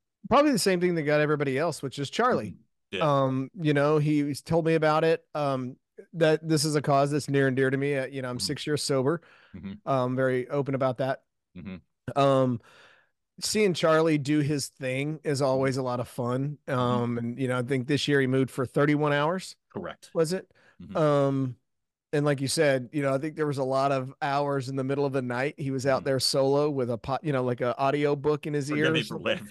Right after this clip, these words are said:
Speaker 2: <laughs> It's like, yes. <laughs>
Speaker 1: Yeah. But I mean, there's a lot of people that showed up and did a lot of hours and miles out there with him,
Speaker 2: Yeah.
Speaker 1: you know, just not all thirty-one like he did, uh, thirty-one hours.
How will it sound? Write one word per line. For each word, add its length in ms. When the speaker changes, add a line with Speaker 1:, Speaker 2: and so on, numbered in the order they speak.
Speaker 2:
<laughs> 100
It's 220
like, 180
yes. 480
<laughs> 480
Speaker 1:
Yeah. 420
But 180
I 60
mean, 180
there's 200
a 40
lot 300
of 80
people 280
that 120
showed 260
up 140
and 100
did 120
a 60
lot 340
of 80
hours 400
and 100
miles 380
out 180
there 180
with 300
him, 80
Speaker 2:
Yeah. 140
Speaker 1:
you 140
know, 300
just 300
not 200
all 200
thirty-one 760
like 240
he 200
did, 400
uh, 400
thirty-one 300
hours. 320